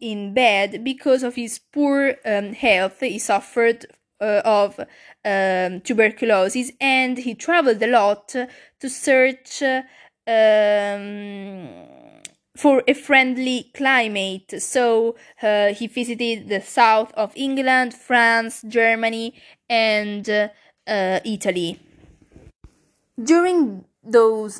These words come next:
journeys, um, he became also, uh, a sort of example of, uh,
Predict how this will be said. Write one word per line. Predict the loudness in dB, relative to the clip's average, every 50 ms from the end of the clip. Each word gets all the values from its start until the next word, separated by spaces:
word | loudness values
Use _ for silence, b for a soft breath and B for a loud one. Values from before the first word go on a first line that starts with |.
| -16 -8
journeys, | 0 2 4 4 4 2 -4 -6 -6 -6 -6 -6 -6 -4 -2 0 0 0 -2 -4 _ _
um, | -4 -2 0 0 0 0 -2 -2
he | 0 0 2
became | 2 2 0 0 -2 0 0 0
also, | 0 0 0 0 -2 -2 0 2 2 4 2 2 0 -4 -10 -8
uh, | -4 -2 0 0 0 0 0 -2
a | -4
sort | -6 -4 -4 -4 -4 -2 0
of | 2 2 2 2 -2 -8
example | -12 -10 -6 -2 2 2 2 2 0 -2 -4 -4 -2 -2 0
of, | 2 2 2 2 0 -2 -2
uh, | -2 0 0